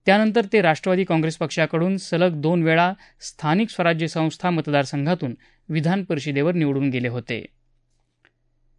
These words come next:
एकोणीसशे सहासष्टच्या साखर नियंत्रण आदेशाचा व्यापक आढावा घेऊन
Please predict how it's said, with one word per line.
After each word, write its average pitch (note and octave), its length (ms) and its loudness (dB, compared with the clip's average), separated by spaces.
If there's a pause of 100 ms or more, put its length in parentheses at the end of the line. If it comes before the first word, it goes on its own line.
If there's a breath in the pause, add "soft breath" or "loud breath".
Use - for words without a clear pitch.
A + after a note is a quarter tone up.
(540)
एकोणीसशे A3+ 380 4
सहासष्टच्या G#3 640 4
साखर F#3 400 2
नियंत्रण F#3 460 2
आदेशाचा D#3 600 2
व्यापक D3 400 0
आढावा C#3+ 300 2
घेऊन C#3 280 0